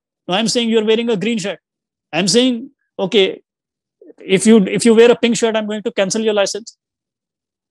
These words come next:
What is my interest in you wearing a green shirt?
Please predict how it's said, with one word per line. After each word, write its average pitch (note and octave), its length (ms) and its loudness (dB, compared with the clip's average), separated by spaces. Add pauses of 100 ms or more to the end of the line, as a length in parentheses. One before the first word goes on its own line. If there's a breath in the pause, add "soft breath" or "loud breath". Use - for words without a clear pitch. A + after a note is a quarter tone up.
(340)
What E3+ 280 0
is A#3+ 140 6
my A3 140 6
interest D4+ 340 4
in C#4+ 180 4
you C4+ 120 2
wearing C#4+ 260 2
a C#4 80 4
green C4 180 -2
shirt? G#3+ 180 -10